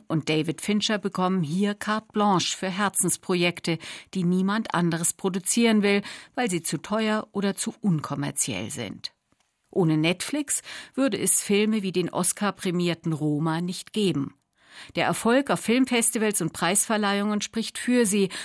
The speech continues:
Trotzdem gibt es Festivals wie Cannes, die Netflix-Filme boykottieren, um die Kinos zu schützen. Aber den Filmregisseuren und vielen Fans ist es allemal lieber, dass sie existieren. So können sie immerhin auch auf der Leinwand gezeigt werden, in Filmmuseen und Retrospektiven.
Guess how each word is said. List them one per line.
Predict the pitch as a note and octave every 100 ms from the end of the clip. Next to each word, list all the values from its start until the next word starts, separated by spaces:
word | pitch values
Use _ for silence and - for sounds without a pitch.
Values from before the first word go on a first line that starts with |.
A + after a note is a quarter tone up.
| - _
Trotzdem | - C4+ - - E3 D#3+
gibt | G3 - -
es | -
Festivals | F3 E3+ - F#3+ F#3+ -
wie | E3+
Cannes, | E3 - D#3+ E3 A3 - - _
die | G#3+
Netflix-Filme | F#3+ D#3+ - G3 - - G3 G#3
boykottieren, | G3 F#3+ G3+ A3+ - A3+ E3
um | - D#3+
die | E3+
Kinos | - A3 E3+ C#3 -
zu | E3+
schützen. | - D3+ - D#3 C#3+ C#3+ _ _ _ _ _
Aber | F3+ E3+ D#3
den | D3+
Filmregisseuren | C#3 A3+ C#4+ G#3 D#3 - E3 E3+ E3+ D#3
und | C#3+ C#3+
vielen | - C4 A#3+ F3+
Fans | - G3+ G#3 F3 -
ist | C#3+ D#3
es | -
allemal | - A3+ A3 G3 F#3+
lieber, | E3+ E3+ E3 D#3+
dass | F#3 F#3+ -
sie | D3+
existieren. | - - - D3 - E3+ D#3+ D3+ C#3+ - -
So | - E3+
können | B2+ D#3+ D3+
sie | D3+
immerhin | E3 F#3 F#3 G3+
auch | -
auf | G3
der | - F#3+
Leinwand | G3+ G3+ G#3+ D#3+ D3
gezeigt | - - E3+ D#3+ - -
werden, | E3 E3 D#3+
in | -
Filmmuseen | C#3+ A3 G#3 G3+ F3+ F3+ F3 F3+
und | - G3 -
Retrospektiven. | E3 - - - G#3+ - E3 D#3 - -